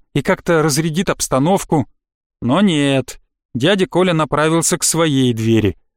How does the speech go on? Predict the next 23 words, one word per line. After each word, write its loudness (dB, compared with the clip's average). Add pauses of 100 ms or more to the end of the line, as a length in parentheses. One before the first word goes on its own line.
(240)
ну 2
а 2
я 2
пошел -2
к -10
своей. -2 (680)
Осторожно 0
повернул 0
ключ 0 (420)
и 2
шмыгнул 0
в -10
прихожую. -2 (800)
В -20
квартире -2
было -2
тихо. -6 (920)
Я -2
потоптался -2
с -2
минуту 2
на 0
коврике, -2